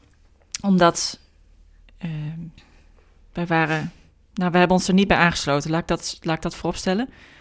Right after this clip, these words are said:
Omdat wij de aandacht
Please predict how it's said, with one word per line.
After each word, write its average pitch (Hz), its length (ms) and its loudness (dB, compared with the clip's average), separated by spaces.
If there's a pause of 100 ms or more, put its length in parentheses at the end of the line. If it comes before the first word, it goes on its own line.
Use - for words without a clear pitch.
(140)
Omdat 175 320 -2
wij 160 420 0 (920)
de - 160 -10
aandacht 170 680 4